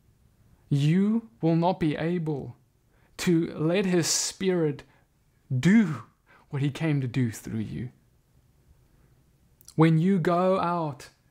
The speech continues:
and you just do your things, you go and you get gas, you go and go do your groceries,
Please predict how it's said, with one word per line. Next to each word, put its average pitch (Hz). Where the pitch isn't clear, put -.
and 147
you 190
just 175
do 185
your 185
things, 180
you 160
go 185
and 175
you 185
get 175
gas, 160
you 170
go 185
and 175
go 175
do 160
your 175
groceries, 151